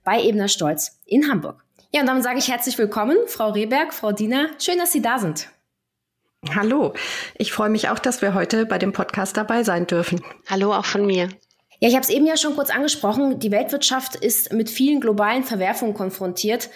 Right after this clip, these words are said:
Speaker 1: Als wäre da die, äh, Corona-Pandemie nicht genug, haben wir jetzt auch noch diesen furchtbaren Krieg in der Ukraine,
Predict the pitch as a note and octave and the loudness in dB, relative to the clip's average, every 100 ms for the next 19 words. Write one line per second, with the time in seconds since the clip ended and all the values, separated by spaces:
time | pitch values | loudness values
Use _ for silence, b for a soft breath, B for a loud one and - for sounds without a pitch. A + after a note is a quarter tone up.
0 | B B - G#3 G3+ A3+ A#3 G#3+ G#3+ G#3+ | B B -2 0 0 0 0 0 0 2
1 | E3 G#3 G#3+ G3+ B3 B3+ B3+ A3+ A3 A#3 | 2 0 0 0 0 0 -2 0 0 0
2 | A3+ - G3 A#3 G4 - G#3+ G#3 G#3+ - | -2 0 2 4 2 2 -2 -2 -2 -2
3 | A3+ A3+ A3 G#3+ A3+ A3+ B B - C#4+ | -2 -4 -4 -2 -2 -4 B B 0 4
4 | D#4+ - A#3 A3+ A3+ B3 C4+ C#4+ A3+ G3+ | 4 2 -2 -2 -2 0 0 0 2 2
5 | G3+ - F3+ - A#3+ A3+ A#3+ | 2 0 -2 2 2 2 0